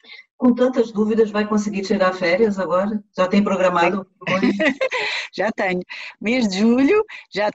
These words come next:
Speaker 2: toda a mi-, a minha unidade já te-, eh, programámos as férias, portanto vamos fazer as férias de forma sequencial, não poderemos ir todos de férias, não é? Eh, férias cá, mantendo o contacto uns com os outros, nós sabemos que, se for preciso, quem está de férias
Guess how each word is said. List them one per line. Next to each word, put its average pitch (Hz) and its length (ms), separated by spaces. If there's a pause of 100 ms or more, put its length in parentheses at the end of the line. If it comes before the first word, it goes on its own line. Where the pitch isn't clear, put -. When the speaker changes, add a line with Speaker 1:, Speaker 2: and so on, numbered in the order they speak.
Speaker 2:
toda 277 240
a 269 60
mi-, 262 120
a 233 120
minha 226 180
unidade 214 440
já 202 120
te-, - 140
eh, 180 280
programámos 185 600
as 175 120
férias, 202 500
portanto 185 200
vamos 190 200
fazer 190 280
as 180 80
férias 180 280
de - 100
forma 180 280
sequencial, 165 720 (420)
não 196 180
poderemos 180 400
ir 226 80
todos - 280
de - 140
férias, 196 380
não 175 100
é? 185 200 (440)
Eh, 175 640 (360)
férias 214 500
cá, 196 540 (180)
mantendo 208 420
o - 40
contacto 190 500
uns 165 120
com - 140
os 143 140
outros, 190 420 (300)
nós 185 320 (400)
sabemos 196 540 (100)
que, 196 420
se - 160
for 202 140
preciso, 226 500
quem 190 140
está 185 220
de - 100
férias 175 320